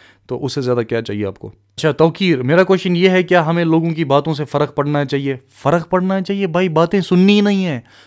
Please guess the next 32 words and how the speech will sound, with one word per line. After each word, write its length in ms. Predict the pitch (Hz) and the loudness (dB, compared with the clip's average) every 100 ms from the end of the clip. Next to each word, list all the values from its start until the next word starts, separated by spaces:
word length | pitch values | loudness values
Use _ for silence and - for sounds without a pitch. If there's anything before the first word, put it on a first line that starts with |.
| _ | _
फ़र्क 240 | 151 170 | -2 -2
पड़ना 360 | - 175 185 190 | 0 0 2 0
दूर 300 | 135 185 190 | 4 4 4
की 160 | 180 | 2
बात 280 | 147 117 101 | 0 -2 -4
है। 100 | - _ _ _ _ _ - | -12 _ _ _ _ _ -2
भाई 100 | 180 | -2
किसी 300 | 185 165 208 | -2 -4 -4
के, 260 | 214 214 190 156 143 143 139 131 | 2 2 2 -4 -14 -14 -12 -8
किसी 260 | - 170 196 | -4 -2 -2
की 100 | 202 | 0
बातों 380 | 160 175 208 | 2 2 2
से 100 | 202 | 0
आपको 560 | 196 185 185 214 208 180 _ _ _ _ _ 143 135 - | 2 2 0 0 0 -2 _ _ _ _ _ -10 -10 -6
इतना 280 | 214 214 220 | -2 4 4
भी 140 | 185 | 4
फ़र्क 260 | 156 143 113 | 2 -2 -2
नहीं 140 | 117 | -4
पड़ना 280 | 107 104 101 | -6 -6 -6
चाहिए। 260 | 95 104 107 | -8 -10 -10
बोलते 340 | 123 165 202 | -8 -8 -6
हैं, 100 | 247 | -2
बोलने 260 | 214 226 233 | 2 2 2
दो 140 | 214 | 2
भाई, 320 | 170 196 151 | 2 0 -2
आपकी 300 | 123 135 - | -2 -2 0
अपनी 220 | 151 156 156 | -2 0 -2
ज़िंदगी, 400 | 147 143 139 135 | -2 -4 -2 -2
आपकी 260 | 123 - | -4 -2
अपनी 220 | 120 135 | -4 -2
लाइफ 280 | 127 113 104 | -2 -4 -6
है। 120 | 98 | -10